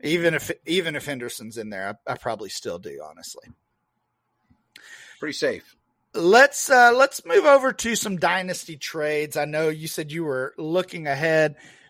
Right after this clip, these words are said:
Speaker 1: Matt, there were tons of trades. There were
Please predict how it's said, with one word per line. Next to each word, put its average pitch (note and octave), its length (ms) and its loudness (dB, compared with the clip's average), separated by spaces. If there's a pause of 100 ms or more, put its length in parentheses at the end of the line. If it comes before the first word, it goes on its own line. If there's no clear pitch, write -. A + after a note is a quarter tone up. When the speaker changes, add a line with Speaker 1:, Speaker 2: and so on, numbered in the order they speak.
(100)
Speaker 1:
Matt, E3+ 340 2
there G3+ 220 2
were F#3+ 240 2
tons G3 640 -4
of C3+ 100 -8
trades. A#1 640 -8
There E3 220 2
were G3 260 4